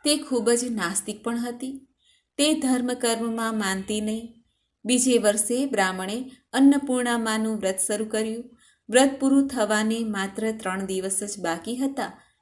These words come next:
કે જમનાએ એક રાતે ધનપાલના હાથે બાંધેલો દોરો તોડી નાખ્યો. આથી મા અન્નપૂર્ણા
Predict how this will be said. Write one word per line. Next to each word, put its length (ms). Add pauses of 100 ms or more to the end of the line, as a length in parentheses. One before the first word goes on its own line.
(200)
કે 140
જમનાએ 640
એક 460
રાતે 400
ધનપાલના 680
હાથે 680
બાંધેલો 680 (300)
દોરો 360
તોડી 340
નાખ્યો. 440 (600)
આથી 360
મા 340
અન્નપૂર્ણા 720